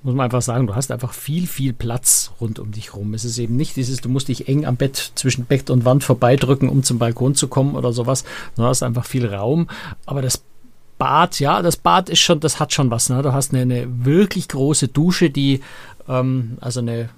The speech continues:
eigentlich eher eine quadratische Bad-, große quadratische Badewanne ist. Du kannst das Ding nämlich wirklich auch als Badewanne, äh, benutzen, wenn du willst.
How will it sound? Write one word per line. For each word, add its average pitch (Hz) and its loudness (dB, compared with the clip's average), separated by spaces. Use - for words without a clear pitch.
eigentlich 151 -4
eher 147 4
eine 156 4
quadratische 135 0
Bad-, 120 -4
große 139 2
quadratische 127 -4
Badewanne 120 0
ist. 147 -6
Du 131 -6
kannst 127 -6
das - -10
Ding 123 -2
nämlich 123 -4
wirklich 139 -6
auch 113 -8
als 123 -6
Badewanne, 117 0
äh, 123 -4
benutzen, 123 0
wenn 110 -2
du 107 -2
willst. 113 -2